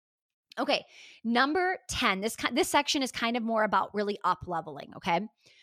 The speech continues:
So number ten is, um, so this rule is, I have a friend check, okay? What does this mean? I kinda have, like, this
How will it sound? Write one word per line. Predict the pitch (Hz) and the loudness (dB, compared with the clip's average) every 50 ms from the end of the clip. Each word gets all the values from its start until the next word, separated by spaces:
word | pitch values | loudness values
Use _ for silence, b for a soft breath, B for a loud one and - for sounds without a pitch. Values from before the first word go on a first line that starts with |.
| b b b b b b b b b | b b b b b b b b b
So | - - 311 | -2 0 2
number | 277 285 302 330 415 427 | 4 4 4 4 4 2
ten | - - - 277 233 220 214 220 233 - _ - | 2 0 2 4 4 4 4 2 0 -2 _ 4
is, | 240 233 220 220 208 202 208 214 202 190 - - - _ _ - | 4 6 8 8 8 8 8 6 4 0 -4 -8 -10 _ _ 0
um, | 202 202 196 190 185 190 - - | 4 4 4 4 2 0 -4 -2
so | - - 254 | 0 2 2
this | 240 294 254 - 277 | 4 2 0 0 0
rule | 277 269 247 240 | 2 2 2 2
is, | 226 208 - - _ - | 2 0 -2 -4 _ -4
I | 233 | -4
have | 277 285 | -4 -4
a | 302 | -6
friend | - - 240 220 214 185 | -6 -6 -4 -4 -4 -4
check, | - - - - - - - _ _ - 196 | -6 -6 -8 -8 -10 -16 -20 _ _ -8 -4
okay? | 196 196 202 202 196 | -2 0 0 0 0
What | 190 196 208 | 0 0 0
does | 208 190 | 0 0
this | 190 165 - - | -2 -4 -6 -8
mean? | - - - - 175 _ _ _ _ _ _ _ _ _ _ _ _ _ _ - | -10 -10 -10 -10 -12 _ _ _ _ _ _ _ _ _ _ _ _ _ _ 2
I | 262 285 | 2 2
kinda | - 349 440 480 494 508 440 | 4 2 2 4 4 4 4
have, | 330 330 302 311 269 | 4 4 4 4 4
like, | 302 294 269 - 254 | 2 0 0 0 -2
this | 262 262 247 240 233 - - - - | -2 0 0 -2 -4 -6 -8 -10 -12